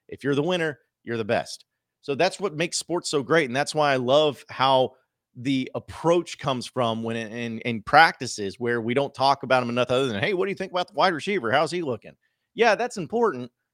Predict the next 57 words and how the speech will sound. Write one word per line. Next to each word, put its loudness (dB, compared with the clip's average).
But 2
I 4
think 2
it's -4
e-, -4
equally -2
more -2
important -6
is -8
how 4
are 2
the -2
teams -6
getting -4
better? 2
How 0
are 0
they -2
competing? -6
How 2
are -2
they 0
going -4
at 0
each -6
other? -2
I 8
love 4
when -2
fights 4
break -2
out 4
in -8
practices, -2
as -6
long -4
as -8
nobody 2
gets -6
hurt, 0
because -2
that 0
means -4
that -6
there's -4
a -2
high -2
competition, -8
a -6
high -6
level -2
of -6
competitiveness -4
that's -4
driving -4
this -18
thing. -18